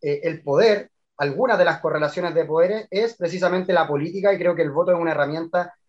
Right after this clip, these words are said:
que nos permite acceder a aquello. Creo que es muy restringido creer que solo el voto es, es nuestra forma de participación privilegiada en, en, en, en la lucha de poderes que comprende una sociedad,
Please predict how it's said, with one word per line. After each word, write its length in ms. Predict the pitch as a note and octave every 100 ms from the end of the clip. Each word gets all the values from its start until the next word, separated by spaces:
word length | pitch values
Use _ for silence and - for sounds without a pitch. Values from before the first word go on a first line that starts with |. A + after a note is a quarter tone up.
| _ -
que 240 | E3 D#3+
nos 160 | D#3 D3+
permite 420 | C#3+ D#3+ G3 G3
acceder 520 | E3+ E3 - D3 G#3+
a 60 | E3
aquello. 340 | B2+ A#2 A2 - _ _ _ - D#3 -
Creo 180 | F#3+ F#3+
que 100 | F3
es 60 |
muy 140 | E3 F#3+
restringido 580 | F3+ - D3 - G3+
creer 220 | F#3 F#3 F#3
que 80 |
solo 220 | D#3 F3+ D#3
el 100 | C#3
voto 320 | E3 G3 G3+
es, 140 | G3 F3 F3 E3+
es 100 | E3
nuestra 280 | E3+ - D#3
forma 300 | F#3+ F#3 F3
de 40 |
participación 800 | E3 D#3+ D#3 D#3+ G3 F#3 F#3 F3+ - _ _
privilegiada 800 | E3 E3 D#3 D3+ F3+ G#3 A#3+ - _ -
en, 300 | F3+ F3+ -
en, 160 | E3+ D#3+
en, 640 | D3+ D3 D3+ D3 C#3+ C#3 -
en 120 | D3+
la 80 | D3+
lucha 280 | F#3+ G3+ G3
de 100 | F3+
poderes 340 | D#3+ G3+ A3
que 100 | G#3+
comprende 340 | G3 F#3+ G3 G3+
una 120 | F#3+
sociedad, 380 | F#3 G3 A3